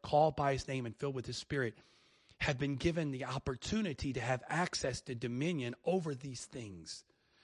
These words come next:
But how do we get those things? We gotta, we get dominion because we are under his lordship, and therefore, because of his lordship, he can give us delegated authority. So right now,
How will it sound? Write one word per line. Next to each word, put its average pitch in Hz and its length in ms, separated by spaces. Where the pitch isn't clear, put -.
But 139 120
how 185 100
do 202 80
we 156 120
get 135 360
those 139 240
things? 123 300
We 160 80
gotta, 185 300
we 170 100
get 165 240
dominion 160 600
because 151 360
we 165 200
are 147 180
under 165 300
his 139 320
lordship, 165 640
and 147 180
therefore, 175 380
because 160 360
of 147 100
his 143 160
lordship, 180 400
he 202 220
can 165 220
give 185 200
us 156 160
delegated 196 880
authority. 123 800
So - 180
right 120 280
now, 123 280